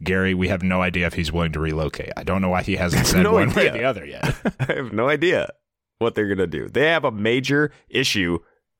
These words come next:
Speaker 2: that they refuse to get to the bottom of. They're saying they're gonna talk to it, about it later,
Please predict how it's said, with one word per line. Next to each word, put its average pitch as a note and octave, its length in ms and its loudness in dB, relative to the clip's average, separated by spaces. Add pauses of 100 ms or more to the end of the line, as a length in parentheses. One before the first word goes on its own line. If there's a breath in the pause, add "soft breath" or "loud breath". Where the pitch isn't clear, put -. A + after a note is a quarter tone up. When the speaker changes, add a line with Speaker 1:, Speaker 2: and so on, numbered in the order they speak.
Speaker 2:
that F2+ 140 -2
they G#2+ 200 2
refuse A2 680 -2
to F#2 300 -2
get F2+ 180 -4
to G2+ 100 -4
the E2 80 -4
bottom D#2+ 400 -6
of. - 280 -16 (640)
They're G#2+ 140 0
saying A#2+ 320 2
they're A#2 100 2
gonna A2 180 0
talk A2+ 260 -2
to G#2+ 140 -2
it, - 180 -2
about G2+ 240 0
it E2 100 -4
later, G2 480 0